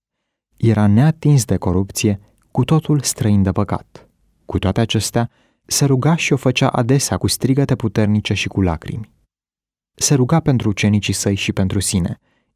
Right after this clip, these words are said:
identificându-se cu nevoile noastre, cu slăbiciunile și cu căderile noastre, cu care neamul omenesc este atât de obișnuit. Se ruga cu putere, fără să fie afectat de patimile firii noastre omenești căzute,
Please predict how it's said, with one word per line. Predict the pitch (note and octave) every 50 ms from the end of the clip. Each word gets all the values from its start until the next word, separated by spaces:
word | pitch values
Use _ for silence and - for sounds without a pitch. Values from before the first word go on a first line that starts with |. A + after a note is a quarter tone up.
| _ _
identificându-se | - B2 - C3+ C3 B2 - A#2+ - C3+ B2 - D#3 C#3+ A#2 - - F#2+
cu | - -
nevoile | F2+ F2 E2 E2 F#2+ F#2 F2+ F#2
noastre, | F#2 F#2+ F#2 E2+ - - - - - A2+ G#2 _ _ _ _
cu | - -
slăbiciunile | B2 - - B2 G#2+ G#2+ G#2 - - C#3+ C#3+ C#3 C3+ C3+ C3
și | A#2+ - -
cu | G#2+ - A2+
căderile | G2 - A2 G#2 G#2+ A#2+ B2 A#2 G#2 F2+ F2
noastre, | E2 E2 E2+ F#2 - - - G2+ G2 G2+ _ _ _ _ _ _
cu | _ - C3
care | - A#2+ A2 A2
neamul | G#2+ A#2 C3+ D3 D3 C#3+
omenesc | C#3 C3+ C3 B2 B2 A#2+ - - -
este | B2+ A#2 - - A#2+
atât | A2+ - - D#3 D#3 -
de | - -
obișnuit. | A#2+ G#2+ G#2+ F#2+ - - G2 F2 D2+ C3 _ _ - - _ _ _ _ _ _ _ _ _ _ _ _ _ _ _
Se | - - - C#3
ruga | B2+ A#2+ A2+ G#2+ B2+ C#3
cu | - - C#3
putere, | B2+ A#2 G#2+ G2+ - F#2+ E2 D#2+ - - - _ _ _
fără | - - - - E3 D#3
să | B2+ - - G#2
fie | F#2 - G#2+ G2+ G2
afectat | F#2+ F#2+ F2+ - - F#2+ - - G2 G2 G2 -
de | - A2 F#2+
patimile | - - A#2+ A#2+ - C3+ C3 B2+ B2 B2
firii | A#2 - - A2 G2 G#2+
noastre | G#2 G2 F#2 F#2 - - - G#2
omenești | F#2+ F#2 F#2 F#2 F#2 F#2+ - - - -
căzute, | - - G2+ F2 F2 F#2+ F2+ - - - -